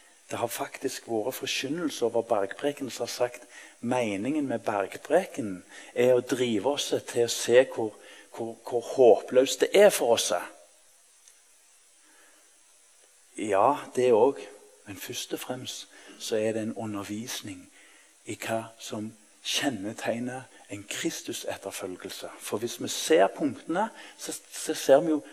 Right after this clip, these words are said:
ja, det var jo det Jesus gjorde der, ja. Ja, det var sånn han reagerte der. Ja, det var sånn han gikk fram der. Ja, han tittet stilt. Ja, han var ydmyk. Ja, han var frimodig. Sant? Bergpreken er ikke først og fremst gitt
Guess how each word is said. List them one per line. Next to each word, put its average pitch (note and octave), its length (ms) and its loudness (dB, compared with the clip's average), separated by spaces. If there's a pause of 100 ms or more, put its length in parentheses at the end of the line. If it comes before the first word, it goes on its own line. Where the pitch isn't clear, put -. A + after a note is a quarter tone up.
(180)
ja, A#3 260 -2
det G#3+ 120 0
var F#3 140 4
jo F#3 140 -2
det C#3+ 180 -2
Jesus B2+ 440 -4
gjorde G2+ 300 -10
der, F#2+ 220 -8
ja. - 160 -14 (440)
Ja, G#3+ 160 0
det G#3 60 -6
var F#3 100 -2
sånn C#3+ 320 -4
han D3 220 -2
reagerte A2 580 -8
der. F2 240 -12 (240)
Ja, F#3 160 4
det G3 140 2
var F#3+ 100 0
sånn C#3 400 -4
han C#3 160 0
gikk - 240 -8
fram A#2 280 -12
der. F2+ 200 -10 (240)
Ja, D3+ 160 0
han F3+ 160 -10
tittet - 380 -10
stilt. - 500 -12 (240)
Ja, A#2 140 -4
han F#3 180 -10
var F3 160 -4
ydmyk. G2+ 720 -12 (500)
Ja, C#3+ 160 4
han G3 160 -4
var F#3 160 0
frimodig. A2+ 720 -8 (500)
Sant? A3 300 -12 (1000)
Bergpreken C#3+ 760 2
er D3 100 0
ikke - 240 -6
først - 480 -2
og - 20 -6
fremst - 380 -4
gitt - 400 -4